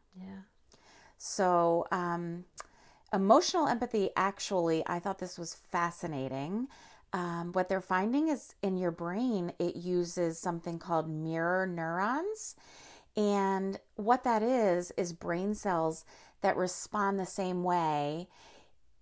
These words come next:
Speaker 2: if you were
Speaker 1: Actually ha-, happening to,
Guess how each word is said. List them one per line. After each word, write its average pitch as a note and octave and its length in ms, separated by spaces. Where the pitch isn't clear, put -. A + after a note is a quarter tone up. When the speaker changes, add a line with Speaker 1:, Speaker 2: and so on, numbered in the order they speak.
Speaker 2:
if F#3+ 240
you F#3 380
were D#3+ 880
Speaker 1:
Actually D#3+ 420
ha-, D#3 300
happening D3+ 400
to, D3+ 180